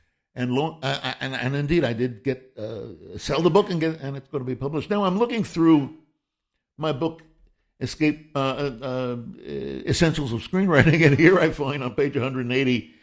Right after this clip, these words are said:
the comment "left field." And, uh, I'm going to read from, uh, f-, uh, f-, to you from it. Um,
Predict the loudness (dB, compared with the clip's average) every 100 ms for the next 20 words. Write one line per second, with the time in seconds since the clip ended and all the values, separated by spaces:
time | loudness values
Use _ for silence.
0 | _ _ _ -4 0 4 4 4 2 4
1 | 4 2 2 6 8 6 4 -2 -8 -12
2 | _ _ _ _ _ _ _ _ _ _
3 | _ _ _ -20 -20 _ _ -2 2 4
4 | 4 2 4 4 4 2 2 2 2 4
5 | 4 0 -8 -14 -12 -8 -4 -2 -2 -4
6 | -4 -4 -2 -4 -8 -12 -16 -18 _ -20
7 | -18 -18 -18 -20 -20 _ -20 -20 -20 _
8 | -4 0 2 0 0 0 2 -2 -4 _
9 | _ _ _ _ _ -6 -4 -2 -2 -4
10 | -6 -10